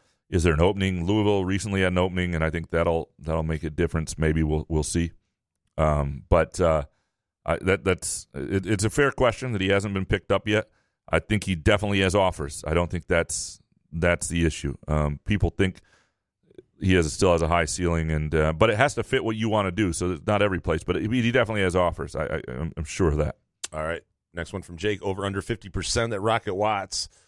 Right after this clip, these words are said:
Speaker 2: will change his mind and be on M S U's roster next season.
Speaker 1: Oh, I think well under. I don't, and I don't know that. I mean,
Speaker 2: Over
Speaker 1: the
Speaker 2: under ten percent.
Speaker 1: Yeah, I mean, obviously they have openings right now, and so if he did say, "Hey, I'd like to come back,"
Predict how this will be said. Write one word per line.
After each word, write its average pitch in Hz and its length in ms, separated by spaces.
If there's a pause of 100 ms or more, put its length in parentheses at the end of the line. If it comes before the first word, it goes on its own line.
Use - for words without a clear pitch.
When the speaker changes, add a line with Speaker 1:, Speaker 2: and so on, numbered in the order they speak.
(140)
Speaker 2:
will 95 100
change 110 320
his 95 200
mind 107 480
and 92 120
be 101 140
on 98 160
M 104 140
S 98 160
U's 90 160
roster 98 440
next 101 260
season. 92 420 (1040)
Speaker 1:
Oh, 85 80
I 82 180
think 76 240
well 73 180
under. 71 400
I 80 120
don't, 85 240
and 92 340
I 98 140
don't 101 180
know 92 200
that. 87 120 (160)
I 87 60
mean, 95 140
Speaker 2:
Over 95 100
Speaker 1:
the 92 60
Speaker 2:
under 92 180
ten 92 240
percent. - 400 (440)
Speaker 1:
Yeah, 95 240
I 80 40
mean, 95 240
obviously 120 400
they 113 60
have 98 100
openings 117 360
right 127 180
now, 120 240
and 113 100
so 104 100
if - 80
he 104 200 (220)
did 120 240
say, 120 260
"Hey, 90 280
I'd 85 80
like 92 160
to - 60
come 71 280
back," 92 400